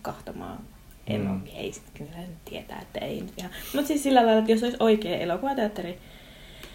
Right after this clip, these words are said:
Speaker 1: <clears throat> popcornikone aulassa ja hyvät penkit ja <laughs> limsat saa kaataa sinne. Ja,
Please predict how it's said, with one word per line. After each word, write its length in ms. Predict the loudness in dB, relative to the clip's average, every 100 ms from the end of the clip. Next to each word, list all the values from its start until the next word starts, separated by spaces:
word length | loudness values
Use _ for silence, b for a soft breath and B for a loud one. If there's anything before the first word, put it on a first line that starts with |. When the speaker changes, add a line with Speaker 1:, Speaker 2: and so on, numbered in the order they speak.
| B B B B B -10 -14 -16 -8 6
Speaker 1:
<clears throat> 1000 | 6 10 10 10 6 -2 -12 -14 -16 -14 -10
popcornikone 680 | -6 0 2 4 2 2
aulassa 400 | -2 -10 -10 -8
ja 160 | -6 -6 -8 B B B B -14 -6 0
hyvät 260 | 2 2
penkit 360 | 2 4 4 6
ja 80 | 6 6 6 6 6
<laughs> 340 | 2 0 0
limsat 420 | 0 0 2 0
saa 160 | 0 0
kaataa 380 | 2 2 6 6
sinne. 400 | 6 2 2 0
Ja, 80 | 0